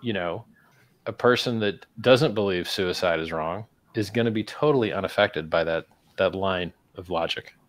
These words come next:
And it's similar in cryptocurrency. It's like, do you like having to beg the bank to let you spend your money? Do you like having to beg the credit card to let you spend your money?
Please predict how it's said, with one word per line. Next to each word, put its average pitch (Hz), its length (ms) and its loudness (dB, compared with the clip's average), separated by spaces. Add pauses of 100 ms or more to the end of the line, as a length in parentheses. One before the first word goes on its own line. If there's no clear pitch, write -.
(420)
And 107 200 -2
it's 120 160 -4
similar 135 360 6
in 113 60 4
cryptocurrency. 123 760 0 (180)
It's 120 120 -8
like, 104 240 2
do 113 80 2
you 110 160 6
like 110 260 8
having 104 280 6
to 95 60 -2
beg 98 420 2
the 95 60 -8
bank 92 420 0 (100)
to 104 80 -6
let 95 200 4
you 101 80 -2
spend 95 240 2
your 92 100 0
money? 98 320 -2 (360)
Do 101 80 2
you 98 80 4
like 98 220 6
having 104 220 6
to 101 60 2
beg 104 240 6
the 101 60 -2
credit 143 280 6
card 104 160 6
to 90 40 0
let 85 100 0
you 82 60 -2
spend 85 240 -6
your 85 80 -8
money? - 260 -12